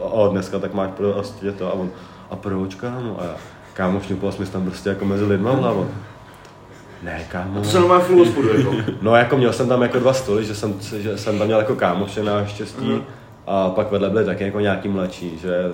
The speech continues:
Speaker 1: takhle jako díky bohu, že tam jako nebylo moc jako plno, ne-, nebo nějaký starší, protože to by se prostě rozkl-, eh,
Speaker 2: No,
Speaker 1: jako
Speaker 2: jasně,
Speaker 1: nějak
Speaker 2: no.
Speaker 1: jako
Speaker 2: To by
Speaker 1: rozkliklo
Speaker 2: nebyla
Speaker 1: hnedka.
Speaker 2: dobrá reklama, no.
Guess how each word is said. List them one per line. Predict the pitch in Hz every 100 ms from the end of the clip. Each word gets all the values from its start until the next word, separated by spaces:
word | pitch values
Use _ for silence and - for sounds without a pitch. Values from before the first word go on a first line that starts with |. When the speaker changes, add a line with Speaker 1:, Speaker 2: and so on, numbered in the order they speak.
| -
Speaker 1:
takhle | 85 92 95
jako | 95
díky | 98 -
bohu, | 95 95
že | 92 92
tam | 95
jako | 95 98
nebylo | 92 85 92 90 90 - - - - - - -
moc | 95 95
jako | 95 104
plno, | 98 101 90 92 101 98
ne-, | 101 107
nebo | 95
nějaký | 92 90 -
starší, | - 101 92 98
protože | 82 90
to | 87 90
by | 90
se | -
prostě | 85 85 101
rozkl-, | 90 80 - 92 -
eh, | 90
Speaker 2:
No, |
Speaker 1:
jako | 110 110
Speaker 2:
jasně, | 95 95
Speaker 1:
nějak | 95 92
Speaker 2:
no. | 95
Speaker 1:
jako |
Speaker 2:
To | 95
by | 92 127
Speaker 1:
rozkliklo | 131 123 127
Speaker 2:
nebyla | 127 120
Speaker 1:
hnedka. | 107 92
Speaker 2:
dobrá | 98 95
reklama, | 98 92
no. | -